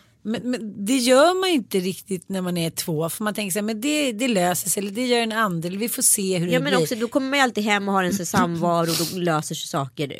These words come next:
Speaker 2: liksom
Speaker 1: Absolut.
Speaker 2: mer organiskt. Men nu blir det ju liksom upp till mig att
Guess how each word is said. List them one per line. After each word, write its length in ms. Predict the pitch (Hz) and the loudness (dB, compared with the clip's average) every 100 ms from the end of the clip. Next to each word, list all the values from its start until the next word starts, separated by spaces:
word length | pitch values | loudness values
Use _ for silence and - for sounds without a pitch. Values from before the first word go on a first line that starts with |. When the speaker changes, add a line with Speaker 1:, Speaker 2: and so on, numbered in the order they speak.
| - | -14
Speaker 2:
liksom 360 | - 165 135 139 | -12 -12 -12 -8
Speaker 1:
Absolut. 540 | 202 - 220 262 - 202 | -6 -2 2 4 6 6
Speaker 2:
mer 360 | 175 160 160 | 4 2 0
organiskt. 840 | 185 170 233 269 254 180 - - 180 | 0 0 2 4 2 -2 -8 -8 -4
Men 160 | 175 | -2
nu 160 | 185 233 | -2 -2
blir 280 | 226 220 190 | -2 -2 -2
det 60 | |
ju 100 | 190 | -2
liksom 280 | 170 - 165 | -4 -6 -6
upp 280 | 160 - - | -8 -8 -8
till 180 | 170 196 | -6 -2
mig 360 | 202 160 156 - | -2 -2 -4 -6
att 440 | 143 _ - - | -14 _ -20 -20